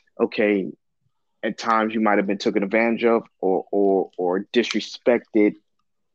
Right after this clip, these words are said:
and just, like, kinda take stuff on the chin because of the, not having the boundaries?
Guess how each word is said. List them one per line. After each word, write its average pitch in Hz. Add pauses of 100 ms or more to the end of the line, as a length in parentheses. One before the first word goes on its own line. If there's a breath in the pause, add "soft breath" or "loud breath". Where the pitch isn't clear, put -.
(1040)
and 117
just, 110
like, 104
kinda 101
take 113
stuff -
on 98
the 82
chin 131
because 127
of -
the, 113
not 135
having 143
the 139
boundaries? 151